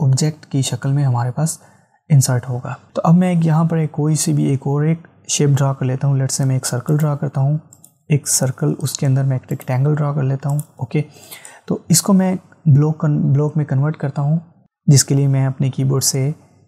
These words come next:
ब्लॉक की कमांड प्रेस करूँगा जिसका शॉर्टकट बी, और यहाँ से मैं ब्लॉक सिलेक्ट करता हूँ। Again मैं यहाँ से पिक पॉइंट सिलेक्ट करूँगा, मैं उस-, कोई सा भी एक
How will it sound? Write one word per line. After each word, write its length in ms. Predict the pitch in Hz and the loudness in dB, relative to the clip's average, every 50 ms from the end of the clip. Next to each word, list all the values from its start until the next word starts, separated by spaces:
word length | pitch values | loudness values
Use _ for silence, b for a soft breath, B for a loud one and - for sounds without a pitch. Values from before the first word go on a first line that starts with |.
| _ - | _ 2
ब्लॉक 300 | 147 131 135 139 139 - | 4 4 4 4 2 0
की 100 | - 156 | -2 -4
कमांड 320 | 147 - 135 131 139 151 156 | -2 0 0 0 2 0 0
प्रेस 240 | - 156 151 143 - | 0 0 0 0 -2
करूँगा 320 | - 143 147 147 147 147 | -2 0 0 0 2 2
जिसका 300 | 131 135 131 - - 139 | 0 0 -2 -2 -4 -6
शॉर्टकट 500 | 127 - 143 135 - - - 139 139 - | -6 -4 -4 -6 -4 -4 -4 -4 0 2
बी, 380 | 151 135 127 131 143 170 190 185 - _ _ _ _ _ _ _ _ _ _ _ _ _ _ _ _ _ _ - | 2 2 2 2 2 2 0 0 -4 _ _ _ _ _ _ _ _ _ _ _ _ _ _ _ _ _ _ 0
और 120 | - 135 | 2 4
यहाँ 200 | 135 135 135 135 | 4 4 4 0
से 140 | 131 - 143 | 0 -2 -2
मैं 200 | 135 131 131 131 | 0 0 0 0
ब्लॉक 500 | 135 160 - - - 151 139 143 143 - | -2 -4 -6 -6 -4 -2 -2 -2 -2 -4
सिलेक्ट 280 | - - 151 151 151 - | -4 -2 -2 -2 -2 -4
करता 240 | - 151 - - 156 | -6 -6 -2 0 0
हूँ। 120 | 160 160 B B B B B B B B B B - | 0 0 B B B B B B B B B B 2
Again 260 | 147 139 147 156 156 | 4 4 4 4 4
मैं 120 | 156 160 | 4 4
यहाँ 180 | 151 143 139 139 | 4 2 2 0
से 100 | - 139 | -2 -2
पिक 220 | - 156 147 - | -4 -6 -6 -4
पॉइंट 180 | - 160 160 151 | -2 0 0 0
सिलेक्ट 240 | - - 156 151 - | 0 -2 -4 -4 -2
करूँगा, 400 | - 156 151 151 156 160 160 160 - _ _ - - | -2 0 0 2 2 2 0 -2 -4 _ _ -6 -2
मैं 100 | 139 139 | 0 0
उस-, 100 | 135 - - | 0 0 -2
कोई 220 | - - 139 143 | -2 0 0 0
सा 140 | 135 - 151 | 2 2 2
भी 160 | 139 143 139 | 2 2 0
एक 120 | 135 135 | -2 -2